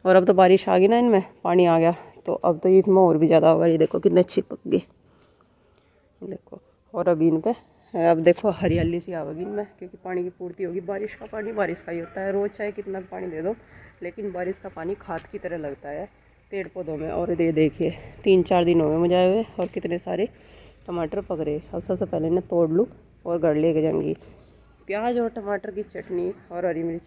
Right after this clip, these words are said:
की कितनी टेस्टी लग रही है आजकल सबको घर में, कि सब्जी भी कुछ नहीं लगती उसके सामने। और इधर ना ये छतरी बना रखी बेलों ने,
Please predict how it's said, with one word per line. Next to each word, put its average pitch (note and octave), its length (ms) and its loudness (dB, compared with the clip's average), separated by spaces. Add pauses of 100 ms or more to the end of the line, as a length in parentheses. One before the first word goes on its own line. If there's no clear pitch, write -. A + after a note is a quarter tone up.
की E3+ 80 -16 (300)
कितनी G3+ 360 -10 (320)
टेस्टी G3 340 -10
लग E3+ 200 -6
रही D3 140 -8
है E3 60 -4
आजकल E3+ 380 -6
सबको F#3+ 340 -8
घर E3 180 -6
में, G#3 160 -2 (360)
कि G#3 160 -12 (320)
सब्जी F#3+ 320 -10
भी G3 120 -10
कुछ - 260 -14
नहीं F#3+ 120 -2
लगती D#3 260 -8
उसके D3 180 -18
सामने। D3+ 400 -12 (460)
और F#3+ 120 -2
इधर F3 220 2
ना G3 120 2 (460)
ये F#3 40 -4
छतरी F#3 380 4
बना E3+ 220 8
रखी D#3+ 260 2
बेलों D#3 280 4
ने, D#3 160 2